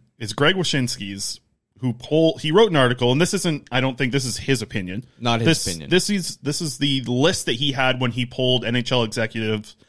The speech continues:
Speaker 1: and players. And it was about the top ten defensemen in the N H L. And if you read the article, like, uh, like I said, it's, it's not, this isn't, uh, Wish's thoughts. I think this is just from him polling these type of people.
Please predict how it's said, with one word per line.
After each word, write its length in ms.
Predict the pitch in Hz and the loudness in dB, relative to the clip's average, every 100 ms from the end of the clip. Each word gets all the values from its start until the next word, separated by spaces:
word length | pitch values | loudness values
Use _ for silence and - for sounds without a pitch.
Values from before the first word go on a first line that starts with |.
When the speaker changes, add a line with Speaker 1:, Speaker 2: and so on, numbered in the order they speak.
| _ _ - | _ _ -4
Speaker 1:
and 220 | 143 135 | -2 0
players. 480 | 147 127 92 - - _ _ _ - | 0 0 0 -8 -16 _ _ _ -2
And 100 | 143 | 0
it 60 | |
was 160 | 160 151 | 2 2
about 260 | 151 147 - | 2 2 2
the 260 | 135 127 | 2 2
top 340 | 120 156 151 - | 0 0 0 0
ten 240 | 151 143 | 0 0
defensemen 560 | 127 123 101 - - - _ _ _ _ _ - | -2 -4 -6 -8 -14 -20 _ _ _ _ _ -4
in 160 | 135 135 | 0 2
the 100 | 120 | 2
N 120 | 107 | 2
H 200 | 104 - | -2 -6
L. 240 | - - _ _ _ _ | -10 -14 _ _ _ _
And 300 | 120 123 123 | -2 2 2
if 140 | 123 131 | 0 -2
you 80 | 135 | 0
read 200 | 208 196 | 0 4
the 120 | 139 | 6
article, 440 | 139 139 151 147 | 6 4 4 4
like, 340 | 135 120 - 131 | 4 2 0 0
uh, 180 | 120 113 | 2 4
like 180 | 156 | 2
I 100 | 160 | 2
said, 280 | 127 95 104 | 0 -2 -4
it's, 180 | 123 - | -6 -4
it's 220 | 135 - | -4 2
not, 320 | 135 135 131 - _ _ _ | 4 4 2 -2 _ _ _
this 160 | 131 - | -4 0
isn't, 380 | 143 151 123 139 | 2 2 2 2
uh, 260 | 123 120 113 | 4 4 4
Wish's 640 | 117 107 123 107 - - _ _ _ _ | 2 2 0 -2 -6 -8 _ _ _ _
thoughts. 560 | - - 143 117 101 - | -20 0 2 2 0 -2
I 80 | 123 | -2
think 160 | 131 | 0
this 160 | 113 117 | -2 -4
is 100 | 107 | -4
just 240 | 123 - - - | -4 -6 -12 -8
from 160 | 127 110 | -4 -2
him 160 | 131 | -2
polling 400 | 110 143 139 127 | -2 0 2 2
these 160 | 113 110 | -2 -2
type 180 | 117 107 | -4 -4
of 60 | |
people. 380 | 107 175 127 120 | -4 -4 -2 -4